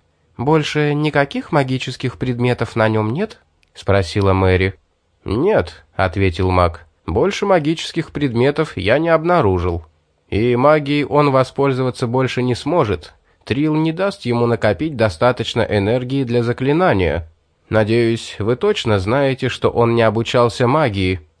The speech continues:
озабоченно добавил он. "Не беспокойтесь, он самоучка", ответила Мэри. "Ну что ж", сказал маг,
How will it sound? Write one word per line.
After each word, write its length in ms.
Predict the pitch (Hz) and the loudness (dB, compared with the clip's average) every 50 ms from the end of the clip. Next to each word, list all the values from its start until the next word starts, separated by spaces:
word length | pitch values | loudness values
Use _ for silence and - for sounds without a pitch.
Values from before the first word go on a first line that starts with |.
| _ _ _ _ _ | _ _ _ _ _
озабоченно 760 | - - 90 85 82 78 76 95 160 - - - 160 156 147 | -4 -2 0 0 0 0 -2 -4 -6 -8 -6 -4 -4 -2 0
добавил 600 | 127 117 107 95 101 98 95 92 104 110 113 110 | 0 0 2 2 2 0 0 0 -2 -2 0 0
он. 240 | 92 71 - - - _ _ _ _ _ _ _ _ _ - | 0 0 -2 -6 -12 _ _ _ _ _ _ _ _ _ -4
"Не 180 | 175 196 202 | -2 -2 -2
беспокойтесь, 840 | 185 196 185 - - 208 202 208 - 208 156 113 - 104 98 - - - - | -2 -2 -4 -4 -4 -4 -2 0 0 0 0 0 -2 -6 -8 -8 -10 -4 0
он 180 | 117 131 131 | 0 0 0
самоучка", 800 | 127 - 139 131 131 139 156 196 220 196 - - - 95 - - _ _ _ _ _ | 0 0 0 2 2 2 2 2 0 -4 -4 -4 -4 -4 -4 -6 _ _ _ _ _
ответила 600 | - 87 90 85 - 92 92 85 - 95 92 90 | -4 -2 -2 0 0 0 -2 0 0 0 0 0
Мэри. 500 | 90 87 87 87 87 85 85 82 82 - - _ _ _ _ _ _ _ _ _ _ _ _ _ _ _ | 2 2 2 2 2 2 2 0 -2 -6 -12 _ _ _ _ _ _ _ _ _ _ _ _ _ _ _
"Ну 200 | - - - 233 | -6 -4 -2 -2
что 280 | - - - 156 107 85 | -2 -2 0 2 2 2
ж", 180 | 82 - - - _ _ _ _ _ _ | 0 -4 -10 -16 _ _ _ _ _ _
сказал 520 | - - - 95 92 92 95 95 95 95 | -20 -6 -2 0 0 2 2 2 2 2
маг, 360 | 92 92 90 87 87 90 - | 2 2 2 2 2 -2 -8